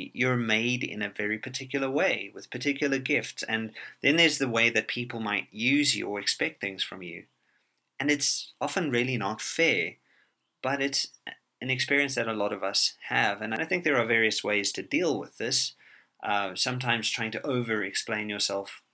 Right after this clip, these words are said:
doesn't help because people might not be listening. Uh, sometimes under-explaining yourself, well, there, there are problems there too. I think of this one experience I had. Um, there was this speaker at a public forum, and he picked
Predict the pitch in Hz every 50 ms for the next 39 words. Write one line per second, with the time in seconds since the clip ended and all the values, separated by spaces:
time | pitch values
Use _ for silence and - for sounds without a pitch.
0 | _ - 110 110 107 - 110 107 - - 143 131 113 98 - - - - 110 101
1 | - 120 113 107 - - - 107 101 104 101 98 95 95 - - 98 98 - -
2 | 95 92 104 120 120 - - - 90 87 87 95 _ _ - - - - - -
3 | - _ _ - - 101 - - 120 117 120 120 113 110 107 104 - - 143 143
4 | 147 131 117 107 101 - - - 107 101 101 101 98 95 98 - - 95 95 92
5 | - - - - _ _ _ _ - 104 110 101 98 101 101 - 110 110 107 104
6 | - _ - 107 107 101 101 - 104 95 104 104 101 98 - - 95 98 98 98
7 | - - - - 117 98 87 90 - _ _ _ - - - - - - _ _
8 | _ _ _ _ _ _ _ _ _ _ _ - - - - 131 131 147 139 135
9 | 135 123 113 107 101 - - 113 113 113 110 110 - - 107 104 101 104 101 101
10 | 98 95 98 98 95 95 92 92 - 98 98 98 101 107 110 107 - 98 - -
11 | - - 117 110 - - 98 95 92 87 - - - 101 - 107 - - - -
12 | 110 110 107 98 95 95 101 98 98 - - 170 160 - - - -